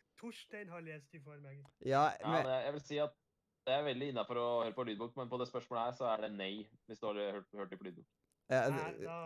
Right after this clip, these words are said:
Speaker 1: da må jeg si nei.
Speaker 2: det er på, på grunn av at jeg har dysleksi, og derfor er det liksom
Speaker 3: Ja, ja. Ja, men jeg, jeg
Speaker 2: Derfor er
Speaker 3: skjønner
Speaker 2: det
Speaker 3: det
Speaker 2: min
Speaker 3: veldig godt.
Speaker 2: go-to-måte. Jeg leser ikke bøker, liksom,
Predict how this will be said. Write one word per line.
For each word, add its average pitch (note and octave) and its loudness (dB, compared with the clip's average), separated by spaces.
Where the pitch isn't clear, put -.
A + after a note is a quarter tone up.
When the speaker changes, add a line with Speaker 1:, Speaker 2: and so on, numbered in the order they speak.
Speaker 1:
da D#3+ -10
må D#3+ -12
jeg D3 -12
si C#3+ -14
nei. C3 -14
Speaker 2:
det C3+ 2
er D3+ 2
på, C3+ -10
på D#3+ 0
grunn D#3 0
av C#3+ 4
at C#3+ 0
jeg C#3+ 2
har C#3+ 4
dysleksi, C3+ 0
og C3 0
derfor A#2+ -2
er A#2+ 2
det A#2 -4
liksom A#2+ -2
Speaker 3:
Ja, G3 4
ja. F3+ 2
Ja, C3 0
men C#3+ -2
jeg, C3 2
jeg B2 4
Speaker 2:
Derfor C3 4
er C#3+ 4
Speaker 3:
skjønner C#3+ 4
Speaker 2:
det C#3+ 4
Speaker 3:
det C#3 4
Speaker 2:
min C3+ 2
Speaker 3:
veldig - -
godt. C3 0
Speaker 2:
go-to-måte. A#2+ 0
Jeg D3 6
leser C#3+ 4
ikke - -2
bøker, B2+ 0
liksom, A2+ -6